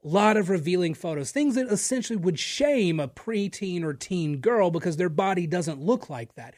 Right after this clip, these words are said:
The algorithms are built to promote that kind of content because what does Meta want? It wants engagement.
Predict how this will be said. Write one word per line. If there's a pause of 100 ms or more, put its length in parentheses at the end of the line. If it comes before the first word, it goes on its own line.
(260)
The
algorithms (100)
are (240)
built (320)
to
promote
that
kind
of
content
because
what
does
Meta (460)
want? (440)
It
wants
engagement.